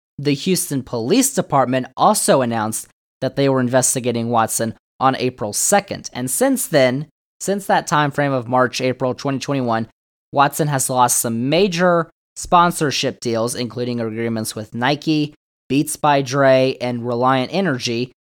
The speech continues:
which is actually owned by N R G, which owns the naming rights to the stadium that the Texans play in. Now, Watson was a part of the Texans back when this happened, March, April twenty twenty-one.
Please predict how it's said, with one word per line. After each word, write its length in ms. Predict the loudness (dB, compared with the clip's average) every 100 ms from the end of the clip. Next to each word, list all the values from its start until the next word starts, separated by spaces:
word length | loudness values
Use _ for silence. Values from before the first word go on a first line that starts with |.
| _ _
which 280 | -6 -4 -6
is 180 | -6 -2
actually 580 | -2 -2 -6 -4 -4 2
owned 360 | 4 4 -2
by 220 | 0 0 0
N 300 | 0 0 2
R 260 | 2 2
G, 500 | 2 2 2 2 -4 -8 _ _
which 240 | -4 -4 0
owns 300 | 0 0 -4
the 100 | 0
naming 340 | 2 2 2
rights 380 | 2 2 0 -4
to 180 | -2 0
the 80 | 0
stadium 640 | 2 4 4 4 2 0 -8 _ _ 0
that 200 | 0 0
the 60 |
Texans 460 | 0 0 2 -2 -4
play 300 | 2 2 2
in. 180 | -2 -4
Now, 340 | 0 0 -2 _
Watson 400 | 2 2 2 -2
was 160 | -2 -4
a 60 | 0
part 240 | 4 4
of 80 | 2
the 60 |
Texans 600 | 0 -2 0 -2 -2 -4 -8 _ _ _
back 400 | 2 2 0 -12 _ -6
when 160 | -2
this 200 | 0 2
happened, 520 | 2 0 -2 -4 -4 -8 0
March, 420 | 2 2 0 -6 -4
April 520 | -4 -2 0 0 -2
twenty 280 | -6 -6 -6
twenty-one. 560 | -6 -4 0 0 -2